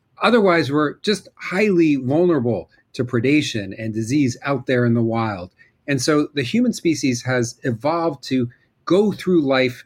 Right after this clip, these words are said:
together. And that's actually what the, the word belonging means, to go together. And there's all kinds of benefits to joining together, right? We can solve common problems together. We can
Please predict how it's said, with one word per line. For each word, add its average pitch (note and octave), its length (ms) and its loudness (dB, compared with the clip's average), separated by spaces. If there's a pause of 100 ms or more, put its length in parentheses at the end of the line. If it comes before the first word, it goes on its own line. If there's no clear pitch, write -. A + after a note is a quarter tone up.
(140)
together. A2+ 460 -2
And A#2+ 180 2
that's D3+ 160 0
actually D#3+ 280 0
what C3 120 0
the, B2+ 260 -2
the B2 120 0
word B2+ 240 0
belonging A#2+ 500 2
means, G#2+ 380 0
to - 120 -8
go C3 240 0
together. A#2 520 -2 (260)
And G3 100 0
there's G3+ 140 0
all C#4 380 -6
kinds A3 480 0
of A#2+ 100 -4
benefits C#3 600 -2
to A#2 100 -4
joining C3 480 0
together, A#2+ 480 0
right? C3 400 0 (400)
We C#3+ 140 2
can B2+ 500 0
solve C#3 340 -2
common B2+ 320 0
problems C#3+ 460 -2
together. C#3 400 -2
We C3+ 100 0
can B2 220 -2